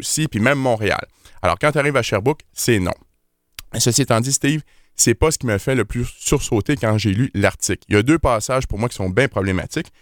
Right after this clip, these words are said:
On dit à un moment donné, entre guillemets, « Après consultation, le maire refuse de divulguer ses renseignements », a écrit le responsable de l'accès à l'information, Pierre Charette. Je me suis dit, «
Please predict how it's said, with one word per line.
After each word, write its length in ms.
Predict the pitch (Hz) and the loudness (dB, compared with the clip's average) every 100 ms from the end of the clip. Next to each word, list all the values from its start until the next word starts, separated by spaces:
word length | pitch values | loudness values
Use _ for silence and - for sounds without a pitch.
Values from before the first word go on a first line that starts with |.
| _ _ _ | _ _ _
On 120 | 107 107 | 2 2
dit 160 | 117 | 2
à 40 | 165 | 2
un 20 | |
moment 220 | 127 113 | 4 2
donné, 260 | 104 107 143 - | 2 0 0 0
entre 240 | 113 113 | 0 0
guillemets, « 400 | 101 98 95 120 - _ _ | -4 -2 -2 -2 -4 _ _
Après 300 | 120 - 202 | -2 0 -2
consultation, 840 | 175 135 160 139 123 101 - 147 - | 0 0 0 2 2 2 0 -4 -2
le 220 | 104 117 | 2 2
maire 340 | 117 143 165 | 2 2 0
refuse 440 | 127 117 - 165 147 | 0 -2 -2 -6 -2
de 100 | 113 | -2
divulguer 580 | 110 127 113 98 139 156 - _ | -2 -4 -6 0 0 0 -6 _
ses 260 | - 117 104 | -4 0 2
renseignements », 580 | 131 139 - 101 113 151 - | 2 0 2 2 2 0 -2
a 100 | 120 | 0
écrit 280 | 117 113 170 | 0 -2 -2
le 100 | 156 | 2
responsable 480 | 113 120 117 110 151 | 2 0 -2 -2 0
de 60 | 113 | 2
l'accès 260 | 95 - | 0 0
à 40 | 135 | -2
l'information, 640 | 107 110 101 90 139 151 - _ - | 0 0 0 0 0 -2 -4 _ -2
Pierre 260 | 131 147 | 2 2
Charette. 440 | 139 104 92 101 104 | 2 0 0 -2 -6
Je 340 | _ _ _ _ | _ _ _ _
me 40 | 95 | -6
suis 140 | |
dit, « 40 | - | -6